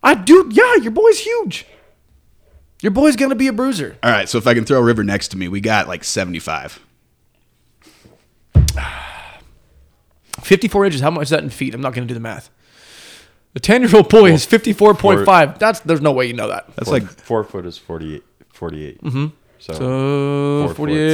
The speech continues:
Speaker 1: is
Speaker 3: six.
Speaker 1: yeah, yeah. Oh, dude, four foot six? Are you kidding me?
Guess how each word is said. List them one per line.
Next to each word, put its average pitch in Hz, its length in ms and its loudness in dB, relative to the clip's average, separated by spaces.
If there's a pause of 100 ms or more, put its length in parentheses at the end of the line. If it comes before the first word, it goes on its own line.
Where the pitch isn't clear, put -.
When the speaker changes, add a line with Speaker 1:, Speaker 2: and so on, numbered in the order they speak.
Speaker 1:
is 135 120 -2
Speaker 3:
six. 131 240 -12 (280)
Speaker 1:
yeah, 147 340 2
yeah. 147 320 0
Oh, 170 320 -4
dude, 214 240 0
four 339 200 4
foot 233 240 2
six? 214 300 4
Are 208 40 -4
you 202 80 -2
kidding 196 260 0
me? 247 200 -4